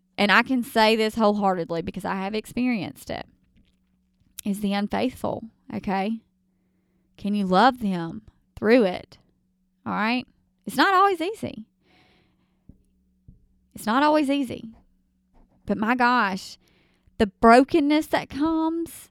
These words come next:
the beauty that God takes and builds up with that, all right? The beauty that comes from the broken is just, it's all glorifying to God, and it's amazing, okay?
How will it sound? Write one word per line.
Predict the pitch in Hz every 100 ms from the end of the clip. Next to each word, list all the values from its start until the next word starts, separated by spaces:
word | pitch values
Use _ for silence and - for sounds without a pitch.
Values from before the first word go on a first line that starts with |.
| _
the | 220 202
beauty | 180 196 220 269 285 226
that | 202 190 -
God | 196 208 196 180 -
takes | - 220 208 190 - - - -
and | 185 175
builds | 208 202 196 190
up | 185 170 -
with | 185 185
that, | - - - - _ _ _ 226
all |
right? | 190 196 202 214 - _ _ _ _ _ _ _ _ _ _ _ _
The | 196
beauty | 185 196 190 160 - 214 _ _
that | 180
comes | - 208 196
from | - 196
the | 180
broken | 180 170 185 - - -
is | 202 185
just, | 190 - - _
it's | - - - _
all | 208 208 226
glorifying | 220 220 208 208 196 180
to | 190
God, | 190 170 - - -
and | 196
it's | 185 -
amazing, | 190 185 180 196 - - - -
okay? | - 220